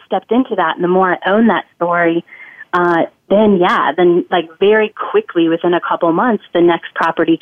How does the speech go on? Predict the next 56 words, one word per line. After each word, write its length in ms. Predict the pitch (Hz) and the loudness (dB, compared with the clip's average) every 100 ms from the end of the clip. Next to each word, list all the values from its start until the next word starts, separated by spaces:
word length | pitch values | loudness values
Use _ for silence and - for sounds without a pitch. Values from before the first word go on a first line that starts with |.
| - | 0
came 200 | 156 147 | 2 2
up, 180 | 196 - | 0 -4
and 120 | 170 175 | 0 0
it 100 | - | 2
didn't 280 | 214 240 - | 0 0 -2
show 220 | - 175 185 | -4 0 0
up 180 | - | -2
the 80 | - | -2
way 160 | 170 165 | -2 0
that 120 | 160 | 0
I 120 | 156 160 | -4 -4
thought 200 | 151 143 | -4 -2
it 140 | 170 - | -2 0
did. 260 | 175 208 - - - - - - - - _ _ - | 0 0 -4 -14 -16 -14 -16 -16 -18 -20 _ _ 0
So 160 | 214 | 2
once 220 | 202 254 269 | 4 2 2
I 100 | 247 | 0
bought 240 | 202 185 | 0 -4
this 120 | 185 - | -6 -4
one 180 | 185 185 | -2 0
property, 600 | - 175 180 165 160 156 | -2 -4 -2 -4 -4 -4
when 140 | - 180 | -2 0
we 120 | 180 | 2
went 180 | 196 214 | 0 -2
to 80 | 220 | -2
get 160 | 190 | -2
the 80 | 185 | -4
key, 320 | 156 - 165 | -10 -4 -4
and 120 | 156 165 | -2 -4
this 120 | 170 | -4
is 80 | 196 - - | -6 -6 -2
total 280 | 196 196 180 | 0 2 2
law 140 | 170 | 0
of 60 | 165 | -2
attraction, 520 | 165 165 160 - 160 | -2 -4 -6 -4 -2
we 80 | 165 | -2
happened 320 | 185 185 202 | -2 -2 0
to 80 | 175 | 0
run 220 | 165 175 | 2 2
into 260 | 180 175 170 | 2 0 -6
someone 240 | 170 165 165 | -2 0 0
who 80 | 165 | 0
was 120 | 160 | 0
looking 320 | 175 - 170 | -4 0 0
at 200 | 160 151 - | 0 -2 -6
a, 120 | 165 _ - | -10 _ -4
another 400 | 175 170 170 170 | 0 0 0 -4
property, 540 | - 165 165 165 165 | -2 -6 -4 -4 -2
a, 160 | 147 143 _ _ _ - | -2 -4 _ _ _ -8
a 80 | 170 | -2
one 220 | 180 202 | 0 0
or 140 | 180 | 0
two 200 | 165 185 | -2 -2
bedroom 420 | 170 160 156 151 - - - - - - | -2 -2 -2 -4 -6 -20 -18 -18 -8 0
in 180 | 185 | 4
this 120 | 180 | 4